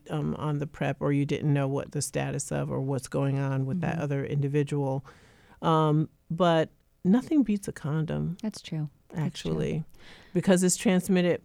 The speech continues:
Speaker 1: you know, m-, more frequently from the receive-, from the giver to the, <laughs> to the receiver. It's the
Speaker 2: Right.
Speaker 1: most common transmission, um,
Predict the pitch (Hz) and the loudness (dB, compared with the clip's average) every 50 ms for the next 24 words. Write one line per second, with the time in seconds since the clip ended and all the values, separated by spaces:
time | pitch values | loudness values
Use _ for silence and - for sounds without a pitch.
0 | - - 175 180 170 160 160 160 160 - - 147 - - - 175 165 170 170 165 | -4 -2 -2 0 0 2 0 0 -2 -4 -6 -10 -8 -4 0 2 2 2 2 0
1 | - - 175 175 170 - 170 107 107 151 151 151 - - - 156 147 147 147 147 | 0 0 -2 -2 -2 -4 -6 -4 -2 -2 -4 -4 -4 -4 -4 -2 0 0 0 0
2 | 147 147 151 147 147 147 143 - - 180 160 160 - - - - _ - - - | 0 -2 -2 -2 -2 -2 -4 -4 -2 -2 0 -2 -2 -6 -10 -20 _ -16 -6 -2
3 | 180 160 156 156 156 151 156 156 151 147 147 147 147 - _ _ _ _ _ _ | 0 2 2 2 0 0 0 -2 -2 -2 -2 -4 -6 -8 _ _ _ _ _ _
4 | _ _ - 156 131 - 165 165 165 175 175 180 190 202 214 - _ _ _ _ | _ _ -8 -4 0 2 2 2 4 4 4 4 2 0 -2 -4 _ _ _ _
5 | - - - 151 156 170 - - - - - 127 117 190 - - _ _ - - | -6 -2 -2 -2 -2 -4 -10 -14 -10 -6 -2 -2 -2 -2 -6 -10 _ _ -20 -20
6 | _ - - 160 139 160 151 139 139 135 120 - - - 147 143 143 139 - - | _ -6 -4 -2 -2 0 -2 -2 -2 -2 -4 -6 -6 -6 -4 -2 -2 -2 -4 -4
7 | 90 - - - - - - - - - - - - 156 175 165 151 151 151 147 | -6 -6 -8 -8 -12 -18 -20 -20 -20 -18 -10 -6 -6 -4 -2 -2 0 0 0 0
8 | 151 147 - - - - 156 139 143 - - - 143 - - - - 151 143 - | 0 -2 -4 -8 -6 -4 -4 -2 -2 -4 -4 -6 -8 -8 -6 -6 -6 -6 -8 -6
9 | - 147 139 139 - - 151 151 - - - - - - 147 135 135 160 160 160 | -6 -6 -6 -6 -6 -6 -6 -4 -4 -6 -6 -8 -8 -8 -6 -6 -6 -6 -6 -8
10 | 170 | -10